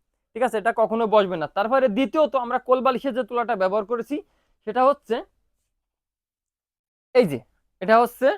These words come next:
আমাদের, আহ, দেশীয় তুলা। এটা হচ্ছে অনেকে ফাইবার বলে, অনেকে ফোম বলে। তো এটা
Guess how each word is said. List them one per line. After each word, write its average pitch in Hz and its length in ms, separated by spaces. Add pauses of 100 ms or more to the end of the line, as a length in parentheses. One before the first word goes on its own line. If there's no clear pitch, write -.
(640)
আমাদের, 220 360 (180)
আহ, 156 460 (180)
দেশীয় 277 340
তুলা। 226 300 (580)
এটা 202 200
হচ্ছে 220 280
অনেকে 190 340
ফাইবার 190 400
বলে, 185 200
অনেকে 180 280
ফোম 208 300
বলে। 185 240 (520)
তো 190 100
এটা 208 260